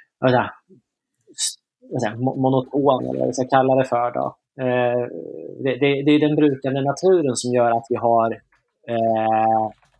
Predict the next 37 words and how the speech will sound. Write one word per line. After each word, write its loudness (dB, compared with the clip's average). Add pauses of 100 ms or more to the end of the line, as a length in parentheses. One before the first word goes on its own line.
(680)
den... -2 (420)
Eller 2
så 0
här. 2 (720)
Om 0
du 2
tittar 2
ut 2
genom -4 (100)
fönstret -2
så -2
är 4
det 2
säkert 0
inte -4
ett -4 (220)
trä 2 (480)
som -2
inte -8
står 2
där -2
på -10
grund -6
av -4
att -8
människa -2 (180)
har -2
valt 2
att 0
det -12
ska -18
stå -6
där. -12 (1000)
Eh, -6
så 0
att -2
f-, -14